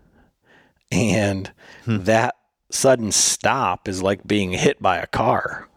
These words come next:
Speaker 1: right? But then it's creating a, this giant wound channel where it's messing up all the tissue and disrupting,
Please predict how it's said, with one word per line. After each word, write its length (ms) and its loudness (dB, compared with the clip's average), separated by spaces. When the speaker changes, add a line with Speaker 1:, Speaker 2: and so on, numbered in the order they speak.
Speaker 1:
right? 380 -2
But 180 -2
then 360 0
it's 180 0
creating 420 2
a, 40 -4
this 300 -2
giant 360 0
wound 320 0
channel 380 0
where 200 0
it's 160 -6
messing 420 -2
up 220 -2
all 220 2
the 140 -8
tissue 420 -2
and 120 -6
disrupting, 560 -2